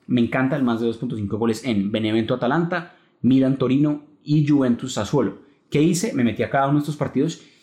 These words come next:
y miré los antecedentes y se vienen dando. Además, equipos como Atalanta y como el Milan están también siendo equipos que están goleando en sus últimas fechas o por lo menos les están anotando goles. Caso Milan, que perdió con Juve el fin de semana, un partido que tuvo tres goles o más. Entonces creo que es lo mismo.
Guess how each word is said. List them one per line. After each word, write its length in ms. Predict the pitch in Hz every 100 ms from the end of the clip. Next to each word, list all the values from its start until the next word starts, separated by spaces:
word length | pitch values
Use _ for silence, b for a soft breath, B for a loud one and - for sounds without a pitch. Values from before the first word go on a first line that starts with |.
| B
y 100 | 120
miré 180 | 120 104
los 100 | 110
antecedentes 680 | 117 127 113 127 160 156 -
y 60 |
se 100 | 123
vienen 240 | - 196 104
dando. 300 | 104 - - b b -
Además, 640 | 120 147 147 156 - _ -
equipos 300 | 107 110 98
como 140 | 113 120
Atalanta 400 | 117 127 131 131
y 40 |
como 160 | 135 135
el 80 |
Milan 300 | 143 139 123
están 300 | 135 - 107
también 420 | 98 117 113 113 B B B
siendo 220 | - 117
equipos 300 | 117 127 120
que 260 | - 131 151
están 240 | - 107
goleando 460 | 107 123 123 117 123
en 80 | 113
sus 140 | 110
últimas 260 | 101 120 117
fechas 320 | 131 143 139
o 100 | 147
por 120 | 127
lo 60 | 123
menos 200 | 113 107
les 140 | 123
están 180 | 123 117
anotando 320 | 110 117 104
goles. 380 | 127 151 - - _ -
Caso 200 | 113 123
Milan, 280 | 143 135 131
que 80 |
perdió 200 | 123 107
con 140 | 110 117
Juve 160 | 127
el 60 | 120
fin 100 | 127
de 60 | 120
semana, 260 | 117 127
un 80 | 101
partido 260 | 104 127 120
que 60 |
tuvo 240 | 123 110 104
tres 160 | 120
goles 380 | 120 117 - b b b b b
o 120 | 110
más. 220 | 139 110
Entonces 280 | 101 110 -
creo 240 | 143 139
que 380 | - 165 - _
es 120 | - 113
lo 80 |
mismo. 260 | 127 117